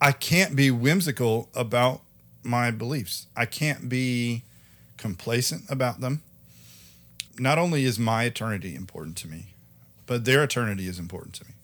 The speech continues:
Yeah. And my wife recognizes me as the spiritual leader in the household. She recognizes me as the leader, period, but especially in the form of our worship and practiced religion and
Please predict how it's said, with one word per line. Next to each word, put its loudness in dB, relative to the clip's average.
Yeah. 0
And 2
my 2
wife 0
recognizes -6
me -6
as -6
the -10
spiritual -4
leader -4
in -4
the -4
household. -8
She 0
recognizes 0
me 0
as -4
the -2
leader, -4
period, -4
but -6
especially 0
in -2
the -2
form -2
of -4
our 4
worship -2
and 0
practiced -2
religion -2
and -4